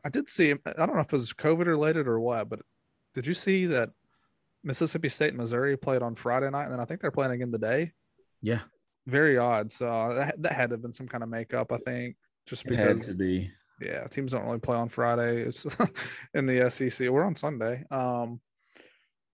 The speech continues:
Speaker 1: but no, yeah, I, I think, I think it'd be great to have one of those guys back for sure. Uh, to me, Tata feels like it'll be, I could see Tata still being out for Arkansas, really, and then maybe, like, 'cause whenever I went and looked at the schedule,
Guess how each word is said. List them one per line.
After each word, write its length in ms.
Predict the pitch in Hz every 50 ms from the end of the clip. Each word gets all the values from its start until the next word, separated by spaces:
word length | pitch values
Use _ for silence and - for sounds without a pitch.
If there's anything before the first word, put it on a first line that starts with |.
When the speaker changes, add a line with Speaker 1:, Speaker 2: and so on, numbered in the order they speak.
| _ -
Speaker 1:
but 100 | 202 196
no, 140 | 196 190 180
yeah, 340 | 185 185 175 165 180 185 -
I, 80 | 180
I 40 | 180
think, 400 | - - 175 160 151 139 135 - - _ _ _ _ _ _ _ _ _ - - - -
I 60 | 160
think 160 | 156 214 190 175
it'd 80 | 156
be 80 | 143 131
great 300 | 113 123 123 123 123 -
to 60 | -
have 100 | 123 123
one 160 | 123 123 123 123
of 60 | 123
those 180 | 123 123 120 123
guys 260 | 131 127 123 120 113
back 280 | - 123 123 123 120 -
for 120 | - 120
sure. 400 | - - - 120 123 123 120 -
Uh, 80 | - - -
to 100 | - 165
me, 160 | 175 202 196
Tata 440 | 180 - 143 131 127 - 143 131 127 -
feels 260 | - 127 120 120 117
like 160 | 117 117 -
it'll 140 | - 120 113
be, 420 | 113 117 113 113 113 113 110 113 117 - _ - - _ _ _ _ - - - _ _ _ _ _ _ _ _ _ _ _ _ _ _ _ _ _ _ _ _ _ _ _ _ _
I 80 | - 180
could 160 | 190 170 139 -
see 120 | 143 127
Tata 380 | 113 127 120 113 - 127 117 110
still 240 | - - 135 120
being 240 | 113 120 113 110 110
out 260 | 110 107 104 - 101
for 120 | - 117 110
Arkansas, 640 | 101 104 - - 110 110 - - 110 107 110 110 117 - -
really, 440 | - 120 117 113 117 117 117 117 117
and 140 | 117 117 113
then 340 | 113 110 110 107 107 113 - - - _ _ _ _ _ _ _ _ _ _ _ _ _ _ -
maybe, 400 | - 135 127 127 127 127 127 127
like, 140 | 127 131 -
'cause 220 | - 156 147 135
whenever 240 | 165 190 190 170 170
I 80 | 156 147
went 140 | 139 131
and 80 | 127 127
looked 180 | 123 117 - 117
at 60 | 113
the 80 | 120
schedule, 640 | - - - 120 120 120 117 120 117 117 117 113 -